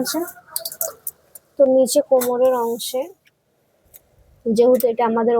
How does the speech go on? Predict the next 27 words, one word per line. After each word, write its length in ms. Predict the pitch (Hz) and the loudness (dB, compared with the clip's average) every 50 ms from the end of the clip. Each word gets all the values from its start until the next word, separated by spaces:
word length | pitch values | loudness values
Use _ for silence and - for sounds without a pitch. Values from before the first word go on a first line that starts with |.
| 220 | 0
ওড়না, 300 | 220 220 214 214 214 214 247 254 _ - - _ _ _ _ _ _ _ _ _ _ _ _ _ _ _ - | 0 0 -2 -2 -2 -4 -6 -8 _ -18 -20 _ _ _ _ _ _ _ _ _ _ _ _ _ _ _ -2
পিছনের 420 | 254 233 - - 254 254 254 247 - | -2 0 2 2 4 4 4 2 2
পাটটা 280 | 226 214 202 - - 220 214 | 0 -2 -2 0 0 0 0
এটা 140 | 214 - 247 233 214 | 0 0 0 0 2
আলাদা 300 | 208 214 214 220 226 226 233 | 2 2 2 2 0 0 0
হবে। 180 | 233 214 208 226 233 - | -2 -2 -2 -4 -6 -4
কোমর 340 | - 233 226 214 220 220 220 220 | -4 -4 -2 -2 -2 -2 -2 -2
আমি 120 | 214 226 247 - - | -2 -2 -4 -4 -4
কত 140 | 220 214 226 226 226 | -4 -2 -2 -2 -2
নিয়েছিলাম, 500 | 220 220 226 226 - - 240 233 240 254 269 - _ _ _ _ _ _ _ _ _ _ _ _ _ _ _ _ _ _ _ _ | -2 -2 -4 -4 -6 -6 -6 -4 -4 -4 -6 -8 _ _ _ _ _ _ _ _ _ _ _ _ _ _ _ _ _ _ _ _
সাড়ে 320 | - - - 247 226 226 226 - | -8 -4 0 2 2 2 2 2
সাত 180 | 254 233 220 - 240 240 | 0 0 2 2 0 0
ইঞ্চি 220 | 240 233 - 247 220 208 | 0 0 0 -2 0 2
দু 80 | 220 226 233 226 - | 2 2 2 0 -2
সুত, 220 | - 254 277 302 - _ _ _ _ _ _ _ _ | -2 -2 -2 -2 -6 _ _ _ _ _ _ _ _
তো 40 | - 233 | -4 -4
এখানে 200 | 226 233 240 240 - - | -4 -2 -4 -6 -4 -2
সাড়ে 180 | 240 220 220 214 - 240 - - _ _ - 262 226 - - - | 0 0 0 -2 -4 -8 -10 -10 _ _ -6 -6 -6 -6 -8 -6
সাত 240 | - 233 220 220 220 233 233 | -4 -2 -2 -2 -2 -2 -2
ইঞ্চি 220 | 233 233 226 - 226 208 214 | -2 -2 -4 -6 -8 -4 -2
দু 80 | 226 233 233 - | -2 -2 -2 -2
সুত, 200 | - 262 269 277 - _ - _ - _ _ _ _ _ _ _ _ _ _ - | -2 -2 -2 -2 -4 _ -20 _ -20 _ _ _ _ _ _ _ _ _ _ -4
এখানে 320 | 247 233 - 247 233 240 233 226 | -4 -2 0 0 0 2 2 2
ওয়ান 180 | 220 220 220 220 226 233 | 2 2 2 2 2 0
ইঞ্চি 260 | 233 233 226 - 254 247 233 - | 0 -2 -2 -2 -4 -4 -2 -2
টেকিং 440 | - 226 220 202 190 - 240 240 247 269 269 - - - - - _ _ _ - - - - - - _ _ _ _ _ _ _ _ _ - - - - - - - - - - - _ _ 659 640 640 - - - 640 659 - - - - - - - - - - - - 247 233 233 | 0 0 0 -2 -4 -4 -4 -2 -2 -2 -4 -8 -12 -14 -14 -14 _ _ _ -20 -20 -20 -20 -20 -20 _ _ _ _ _ _ _ _ _ -20 -20 -16 -12 -12 -12 -10 -12 -14 -14 -16 _ _ -18 -18 -16 -14 -14 -12 -12 -12 -10 -10 -10 -8 -8 -8 -8 -8 -6 -2 -2 0 2 2 2
আর 100 | 240 | 2